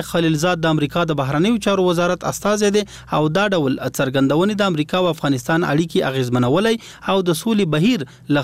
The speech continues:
خنډ سره مخامخ کولی شي. د افغانستان د ولسي جرګې مرستیال منشي عرفان الله عرفان هم ویره څرګندوي چې د ښاغلي محب څرګندونې به د سولې روان بهیر یو څه ټکنی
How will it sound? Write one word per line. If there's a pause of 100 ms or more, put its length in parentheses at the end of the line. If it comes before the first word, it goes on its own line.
خنډ
سره (180)
مخامخ
کولی (120)
شي. (680)
د
افغانستان
د
ولسي
جرګې
مرستیال
منشي
عرفان
الله
عرفان
هم (220)
ویره (140)
څرګندوي
چې
د
ښاغلي
محب
څرګندونې
به
د
سولې
روان
بهیر (140)
یو (140)
څه
ټکنی